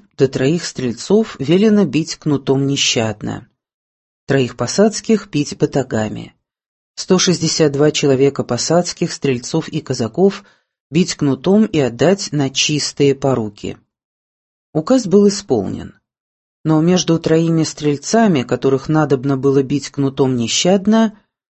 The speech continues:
находился Куземка Меркурьев. Стали искать Меркурьева, а он в Москве, отправлен туда воеводою с отписками. Шестнадцатого июня приехал Меркурьев из Москвы и вместо того, чтоб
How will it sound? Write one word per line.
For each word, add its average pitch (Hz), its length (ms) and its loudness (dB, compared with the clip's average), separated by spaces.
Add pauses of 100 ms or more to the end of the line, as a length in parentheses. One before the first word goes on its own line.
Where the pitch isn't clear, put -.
находился 208 840 2
Куземка 151 800 0
Меркурьев. 127 840 -2 (760)
Стали 269 320 2
искать 233 320 2
Меркурьева, 113 760 0 (560)
а 135 100 0
он 190 180 4
в 208 80 2
Москве, 139 680 0 (340)
отправлен 208 600 2
туда 170 440 2
воеводою 165 800 4
с - 240 -6
отписками. 127 1040 -4 (680)
Шестнадцатого 135 760 0
июня 208 540 2 (460)
приехал 240 440 2
Меркурьев 208 600 2
из 202 200 0
Москвы 190 580 2
и - 20 0
вместо 160 400 0
того, 151 240 0
чтоб 143 280 -2